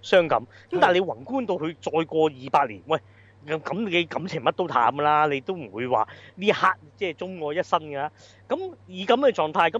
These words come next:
Speaker 1: 你應該不死人，你已經接受咗自己不死命運，你應該會自己嘅有感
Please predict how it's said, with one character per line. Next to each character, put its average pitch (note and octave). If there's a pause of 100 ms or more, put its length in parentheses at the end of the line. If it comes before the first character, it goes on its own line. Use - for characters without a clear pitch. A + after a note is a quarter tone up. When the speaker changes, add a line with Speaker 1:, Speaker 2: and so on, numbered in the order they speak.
(120)
Speaker 1:
你 A3 (100)
應 D4
該 C#4
不 C#4
死 -
人， C3
你 D#3 (300)
已 D#3+
經 C4
接 G3+
受 D#3+
咗 F#3+
自 E3+
己 F3+
不 G3+
死 F3
命 C3
運， A2+ (340)
你 D3+
應 D4
該 C4+
會 F3 (140)
自 F#3
己 F3+
嘅 A#3 (580)
有 E3 (260)
感 B3